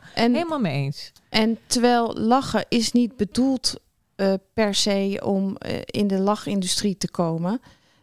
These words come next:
Speaker 1: Wij als mensen, als hoog, eh, sensitieve, superintelligente,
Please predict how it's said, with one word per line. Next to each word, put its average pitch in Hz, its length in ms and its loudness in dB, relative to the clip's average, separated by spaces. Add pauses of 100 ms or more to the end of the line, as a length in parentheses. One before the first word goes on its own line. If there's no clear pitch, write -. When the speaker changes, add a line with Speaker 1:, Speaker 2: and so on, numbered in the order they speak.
(100)
Speaker 1:
Wij 226 400 2
als - 240 -2
mensen, 208 720 2
als - 260 0
hoog, 262 500 0 (300)
eh, 175 320 -2 (200)
sensitieve, 220 1040 -2 (760)
superintelligente, 196 1040 0